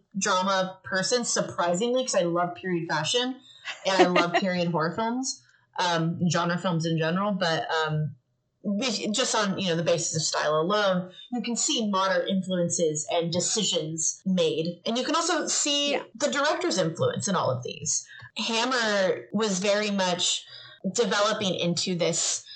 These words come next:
Speaker 1: kind of psychosexual territory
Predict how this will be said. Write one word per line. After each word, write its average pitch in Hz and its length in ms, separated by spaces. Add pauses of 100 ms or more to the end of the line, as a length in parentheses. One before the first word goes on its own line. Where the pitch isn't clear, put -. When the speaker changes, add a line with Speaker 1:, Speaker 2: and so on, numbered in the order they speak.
(140)
Speaker 1:
kind 196 160
of 165 200 (680)
psychosexual 330 880
territory 349 960